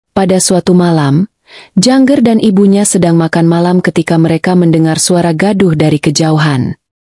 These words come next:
Terdengar teriakan, disusul suara benturan keras seolah ada perkelahian. Ibu Narsikah, yang sudah tahu tentang kelompok preman di desa, langsung terdiam, wajahnya terlihat tegang.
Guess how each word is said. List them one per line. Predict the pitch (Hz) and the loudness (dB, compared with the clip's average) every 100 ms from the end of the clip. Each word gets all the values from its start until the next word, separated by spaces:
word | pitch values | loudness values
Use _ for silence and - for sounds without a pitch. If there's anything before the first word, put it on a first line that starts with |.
| _ | _
Terdengar | 208 196 190 190 190 | -2 0 2 2 0
teriakan, | - 180 170 156 156 139 131 147 _ - - - | 0 0 0 -2 -2 -2 -4 -6 _ -20 -10 -2
disusul | 269 - 285 285 269 | 0 2 0 2 0
suara | - 226 208 | 2 0 0
benturan | 180 170 175 170 160 | 0 0 2 0 0
keras | 175 170 170 - | -2 -2 -2 -2
seolah | 185 185 175 170 | -2 0 -2 -4
ada | - 220 180 | -4 -2 -2
perkelahian. | 156 151 160 151 151 160 139 120 - - _ _ - | -2 -4 -2 0 0 0 0 -4 -6 -12 _ _ -4
Ibu | 247 214 254 | 0 2 2
Narsikah, | 220 190 - 165 143 175 - - _ _ - | 2 0 0 -2 -2 -4 -6 -14 _ _ -4
yang | 247 254 | 0 0
sudah | - 214 202 | 0 0 0
tahu | 202 202 208 | 0 0 0
tentang | 180 165 165 | 0 0 0
kelompok | 160 160 151 151 | 0 0 0 -2
preman | 170 165 160 156 | -2 0 0 0
di | 156 | 0
desa, | 160 156 156 131 - _ _ _ - | 0 0 -2 -4 -8 _ _ _ -4
langsung | 247 285 277 285 | 0 2 2 0
terdiam, | 262 214 180 185 151 123 - _ _ _ - | 0 0 0 2 0 -2 -6 _ _ _ -2
wajahnya | 254 202 226 214 208 | -2 0 0 2 0
terlihat | 190 165 170 165 156 | 0 0 2 0 -2
tegang. | 160 151 139 - - | -2 -2 -2 -4 -8